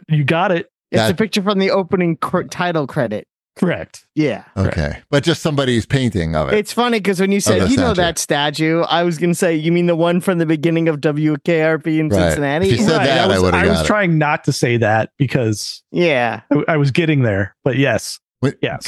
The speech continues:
Speaker 1: so
Speaker 3: when you
Speaker 1: it's
Speaker 3: said, "You know what Cin-, Cincinnati looks like," I shook my head no, but then I forgot that I watched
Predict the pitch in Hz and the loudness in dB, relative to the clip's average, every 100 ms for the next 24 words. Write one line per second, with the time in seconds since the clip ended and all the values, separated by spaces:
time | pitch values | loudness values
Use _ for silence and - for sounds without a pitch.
0 | 151 151 160 156 208 240 175 156 156 135 | 0 2 2 2 2 2 0 2 2 0
1 | - 151 131 131 127 156 226 165 117 - | -2 -4 0 0 2 0 2 2 2 0
2 | 117 113 107 143 - 127 117 117 120 156 | -2 -2 -2 -2 0 0 0 0 2 4
3 | 151 107 95 104 110 107 101 104 95 - | 4 2 2 0 0 0 0 0 0 0
4 | 92 98 98 87 87 85 82 78 - | 0 0 0 0 2 2 0 -2 -8